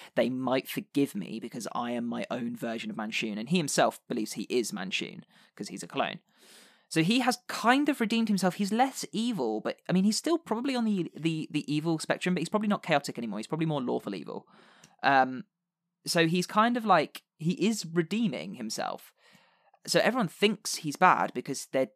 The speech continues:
they're going off of what they know Manshoon to be, but this guy is different, and he's been hiding out for,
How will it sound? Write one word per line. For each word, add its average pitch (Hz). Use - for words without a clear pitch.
they're 131
going 139
off 131
of 120
what 120
they 127
know 123
Manshoon 117
to -
be, 120
but -
this 175
guy 156
is 139
different, 110
and -
he's 120
been 127
hiding 135
out 120
for, 117